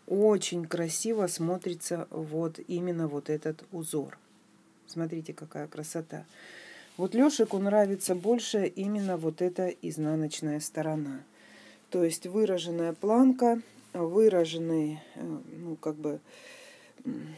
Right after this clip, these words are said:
вот эта резиночка один на один, ярко выраженная, а, вот этот узор. В общем, видите, какая красота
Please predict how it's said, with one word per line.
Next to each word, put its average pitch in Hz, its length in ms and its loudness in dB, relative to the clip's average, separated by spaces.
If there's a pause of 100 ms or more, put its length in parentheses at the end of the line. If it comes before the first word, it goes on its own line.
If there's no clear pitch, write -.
(140)
вот 170 260 -2
эта 170 180 2
резиночка 175 680 2
один 170 320 0
на 165 140 4
один, 226 500 6 (640)
ярко 214 440 4
выраженная, 196 840 0 (760)
а, 180 160 2
вот 185 240 0
этот 170 400 2 (140)
узор. 202 680 6 (800)
В 185 160 0
общем, 247 400 6 (600)
видите, 175 540 -4 (260)
какая 202 380 0
красота 170 680 -4